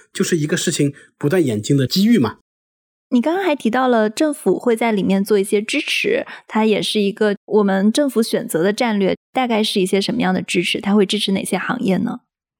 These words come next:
Speaker 1: 这个肯定是，因为一旦是面向未来的一个中长期的事情，政府能做的事情就是尽量的去提供更多的政策性的一些帮助，让这个事情先跑动起来，先能够把成本降低起来。比如像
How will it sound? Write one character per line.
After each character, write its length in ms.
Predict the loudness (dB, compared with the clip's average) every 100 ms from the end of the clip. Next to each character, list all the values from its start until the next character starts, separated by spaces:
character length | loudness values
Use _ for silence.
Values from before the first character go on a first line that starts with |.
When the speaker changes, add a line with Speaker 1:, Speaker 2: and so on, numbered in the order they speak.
| _
Speaker 1:
这 140 | -2 0
个 80 |
肯 180 | 0 0
定 100 | 2
是， 140 | 2 4
因 60 |
为 120 | 2 0 -4
一 140 | 0
旦 180 | 2 0
是 180 | 0 2
面 160 | 2
向 220 | 2 0 2
未 160 | 2
来 180 | 0 -2
的 140 | 0
一 100 | 0
个 200 | 2 0
中 240 | 0 0 0
长 260 | 0 0
期 80 | 0
的 80 | 0
事 140 | -2
情， 180 | 0 0
政 180 | 2 0
府 160 | 0 -2
能 380 | 0 2 2
做 140 | 2 0
的 80 | 0
事 120 | 0
情 140 | 0
就 100 | 0
是 220 | 0 -4 -6 -10 0
尽 160 | 2
量 180 | 4 2
的 100 | -2
去 200 | -4 -4
提 200 | -2 0
供 240 | 2 2
更 240 | 2 0 2
多 160 | 2
的 120 | 0 0
政 180 | 0
策 140 | 0 -2
性 180 | -2 0
的 100 | -2
一 60 |
些 300 | 0 -2 -2 -6
帮 220 | -2 0 2
助， 240 | 0 -2 _ _ _
让 180 | 0 2
这 140 | 0
个 40 | 0
事 140 | 0
情 160 | 0 2
先 160 | 0
跑 260 | -2 -2 2
动 200 | 2 2
起 120 | 0
来， 180 | -6 -10 _ _ -4
先 240 | 0 2
能 80 | 2
够 100 | 0
把 200 | -2 -8
成 320 | -2 2 2
本 200 | 0 -4 _ _
降 240 | -2 0 2
低 120 | 0
起 160 | 0 -4
来。 160 | -8 _ _
比 60 | 0
如 80 | 2
像 220 | 0